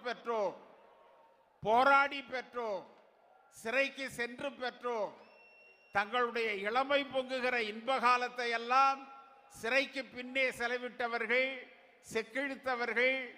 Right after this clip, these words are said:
கல்லுடைத்தவர்கள் ஏராளமானோர். அவர்களால் இந்த சுதந்திரத்தை, இந்த ஜனநாயகத்தை நாம் பெற்றோம். ஆனால் இன்றைக்கு என்ன நடக்கிறது?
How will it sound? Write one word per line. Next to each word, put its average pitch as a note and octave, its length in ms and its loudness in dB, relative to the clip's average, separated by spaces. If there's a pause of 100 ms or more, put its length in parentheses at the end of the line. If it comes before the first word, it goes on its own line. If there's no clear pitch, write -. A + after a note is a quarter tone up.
(360)
கல்லுடைத்தவர்கள் B3+ 1080 2 (480)
ஏராளமானோர். A#3 1000 4 (540)
அவர்களால் A#3+ 800 6
இந்த B3+ 140 -10 (120)
சுதந்திரத்தை, A#3+ 680 -4 (600)
இந்த G#3+ 140 -6 (120)
ஜனநாயகத்தை A#3+ 800 0 (100)
நாம் G#3 240 0
பெற்றோம். F#3+ 460 -6 (600)
ஆனால் B3 460 6
இன்றைக்கு B3+ 320 -4 (100)
என்ன A#3+ 140 -6 (100)
நடக்கிறது? B3 600 -2